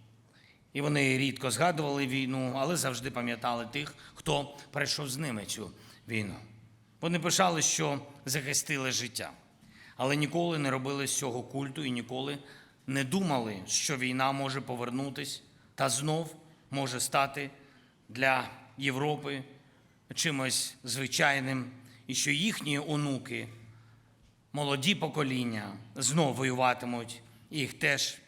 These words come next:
називатимуть ветеранами, і що прийде таке саме зло, тільки цього разу рашизм. Дві тисячі чотирнадцятий рік, дві тисячі двадцять другий рік для України — це зараз вже довше,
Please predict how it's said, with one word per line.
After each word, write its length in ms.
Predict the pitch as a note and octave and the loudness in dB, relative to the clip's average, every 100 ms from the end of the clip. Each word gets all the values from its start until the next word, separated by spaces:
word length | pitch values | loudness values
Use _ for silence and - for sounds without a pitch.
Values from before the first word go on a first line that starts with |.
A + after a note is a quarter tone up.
| _ _ _ | _ _ _
називатимуть 640 | C#3 B2+ C3+ A#2+ B2 A#2+ A#2 | -4 0 4 4 2 -4 -2
ветеранами, 760 | C3 B2+ B2+ B2 A#2 A2 G#2+ G#2 - - - | -2 2 2 2 0 -2 -4 -8 -16 -20 -10
і 80 | C3 | -2
що 260 | - D#3+ B2 | 0 2 0
прийде 600 | - C#3+ C3 C3+ A#2+ G#2 - - - - _ - _ - | 2 2 4 4 4 -2 -10 -20 -20 -20 _ -20 _ -4
таке 300 | C3 - C#3+ | -2 2 2
саме 380 | - C#3 B2+ B2 | 4 4 4 4
зло, 540 | B2 C3 E3 F#3+ - - - - _ | 2 0 -2 -4 -10 -20 -20 -20 _
тільки 380 | - D3 C3 D3+ | 0 0 0 -4
цього 380 | - A#2+ A#2+ A#2+ | -2 -2 2 4
разу 420 | B2 A#2 A#2 A2+ - - - - - | 4 4 -2 -6 -12 -18 -20 -14 0
рашизм. 580 | A#2 A2+ - G#2 - - - - _ _ _ _ - - - - - - - - _ _ _ _ _ | 2 2 0 -2 -8 -10 -18 -20 _ _ _ _ -20 -20 -20 -20 -20 -20 -20 -20 _ _ _ _ _
Дві 140 | C#3 D#3+ | 0 4
тисячі 320 | F#3 D3 E3+ | 4 6 4
чотирнадцятий 800 | E3+ D#3 E3 F3 D3 - D3+ B2 | 4 4 4 6 4 4 2 2
рік, 260 | A#2+ G#2 | 0 -2
дві 120 | A2+ | -6
тисячі 300 | B2 C3+ A2 | -2 -2 -2
двадцять 360 | B2 B2 A#2+ B2 | 0 2 2 0
другий 460 | C3+ B2+ A#2 G#2+ G#2+ - - - - - - | -2 -2 -2 -4 -6 -14 -20 -20 -20 -16 -4
рік 280 | B2+ B2 A2+ | 0 0 2
для 120 | B2 | -2
України — 420 | A#2 C#3 C3+ B2 | 0 0 2 0
це 160 | A#2 A#2+ | 0 0
зараз 340 | A#2+ A#2 A2+ | 0 0 -2
вже 120 | A2+ | -4
довше, 420 | G#2+ B2 G#2+ - | -4 -4 -4 -6